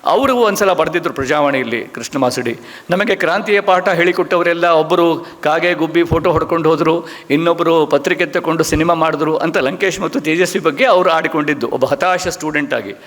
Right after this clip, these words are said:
ಹೇಳಿದ್ರು. So ನಾನು ಅದನ್ನು ಅಲ್ಲಿ ಹೇಳಿದೆ, "ಸರ್, ಹೀಗೆ ನಿಮ್ಮ ಬಗ್ಗೆ ಒಂದಿಷ್ಟು ನಿಮ್ಮಿಂದ ಪ್ರೇರಿತರಾದವರ ಅಭಿಪ್ರಾಯ ಇದೆ, ಪ್ರೇರಿತರಾದವರ ಸಣ್ಣ ತಕರಾರಿದೆ, ನೀವು ಯಾಕೆ ಏನೂ ಮಾತಾಡ್ತಾ ಇಲ್ಲ,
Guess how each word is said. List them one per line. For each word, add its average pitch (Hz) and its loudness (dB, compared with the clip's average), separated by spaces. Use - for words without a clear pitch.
ಹೇಳಿದ್ರು. 147 0
So 202 2
ನಾನು 220 2
ಅದನ್ನು 254 2
ಅಲ್ಲಿ 196 2
ಹೇಳಿದೆ, 143 0
"ಸರ್, 196 2
ಹೀಗೆ 175 2
ನಿಮ್ಮ 170 -2
ಬಗ್ಗೆ 151 0
ಒಂದಿಷ್ಟು 156 0
ನಿಮ್ಮಿಂದ 160 0
ಪ್ರೇರಿತರಾದವರ 151 2
ಅಭಿಪ್ರಾಯ 139 0
ಇದೆ, 131 0
ಪ್ರೇರಿತರಾದವರ 143 0
ಸಣ್ಣ 208 -2
ತಕರಾರಿದೆ, 147 -2
ನೀವು 214 2
ಯಾಕೆ 190 2
ಏನೂ 180 0
ಮಾತಾಡ್ತಾ 156 0
ಇಲ್ಲ, 131 -2